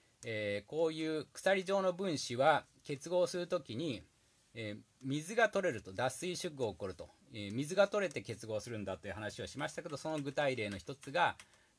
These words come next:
このペプチド結合における脱水縮合です。で、そうすると、こ-、こ-、こことここが直接くっついて、こういう構造ができる。これがペプチド結合というアミノ酸同士の結合の場所になります。またここでもペプチド結合が起こりまして、ペプチド結合が、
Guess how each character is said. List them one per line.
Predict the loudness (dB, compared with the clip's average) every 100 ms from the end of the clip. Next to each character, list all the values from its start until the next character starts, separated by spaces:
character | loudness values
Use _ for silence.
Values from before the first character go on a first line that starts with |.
| -8
こ | -4
の | -4 -4 _ -20 _ _ _ -10 -6
ペ | -4
プ | -6
チ | -6 -4
ド | -4
結 | -2 -4 -4
合 | -4
に | -2
お | -4
け | -6
る | -6
脱 | -2 -2
水 | -2 -10 -8 -6 -6
縮 | -8 -12 -10
合 | -8 -8
で |
す。 | -10 -14 _ _ _ _
で、 | -6
そ | -2 -2
う |
す | -2
る | -4
と、 | 0 -2 -2 _ _
こ-、 | -8 -8 -10 _ _
こ-、 | -4 -4 -4
こ | -10 -8 -4
こ | -4 -2
と | -4 -4
こ | -4
こ | -2
が | 0
直 | 0 -2 -4
接 | -4 -6 -10
く | -16
っ | -12
つ | -10
い |
て、 | -8
こ | -8 -4 -2
う | -2
い | -4
う |
構 | -6 -6 -4
造 | -2 0
が | 0
で | -2
き | -8
る。 | -6
こ | -2
れ | 0
が | 0
ペ | 0 0
プ | -2
チ | -4
ド | -4
結 | -2 -4 -6
合 | -6 -6
と | -6
い | -2 -2
う | -4 -10 -20 -20 _ -4
ア | -2
ミ | -2
ノ | -2
酸 | -2 -2
同 | -2 -2
士 | -2
の | -4
結 | -4 -8 -6
合 | -6 -4
の | -2
場 | -2
所 | -4
に | -8
な | -10
り |
ま | -14
す。 | -6
ま | -2 -2
た |
こ | -2 -2
こ | 0
で |
も | 0
ペ | -2 -4
プ | -4
チ | -8 -6
ド |
結 | -4 -6 -8
合 | -6 -6
が |
起 | -6
こ | -8
り |
ま | -8
し | -8
て、 | -8 -6
ペ | -6
プ | -8 -10
チ | -8
ド | -6
結 | -6 -8 -6
合 | -4
が、 | 2 2